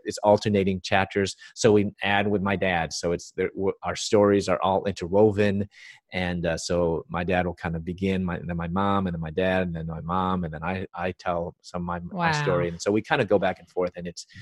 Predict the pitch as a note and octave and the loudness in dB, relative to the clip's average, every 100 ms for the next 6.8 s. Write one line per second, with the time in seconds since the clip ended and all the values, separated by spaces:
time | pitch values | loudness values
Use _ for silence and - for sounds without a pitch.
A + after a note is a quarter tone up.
0 | - - _ _ _ B2+ A2 - G2+ F#2+ | -20 -20 _ _ _ 0 0 0 -2 0
1 | F2 - F2 F2+ - - - - - - | -4 -4 -2 -2 -6 -16 -16 -20 -20 -20
2 | - - - D#2+ - A2 G#2 G2+ G2+ - | -16 -12 -12 -4 2 6 8 8 4 2
3 | G2+ F2+ - - G2+ F#2+ G2+ F2+ F#2 F#2 | -2 0 -4 -4 -2 0 -2 0 0 0
4 | F2 F2 F2 F2 - A2 G#2+ G2+ F2+ - | 0 0 0 -4 0 2 2 0 -4 -8
5 | _ A#2+ A2+ G#2+ G2 F#2+ - F#2+ F#2+ G2+ | _ 0 2 4 0 -4 -4 -2 0 0
6 | F#2+ F#2 F2+ F#2+ F2 F2 E2+ E2 | 2 0 0 0 0 0 -2 -4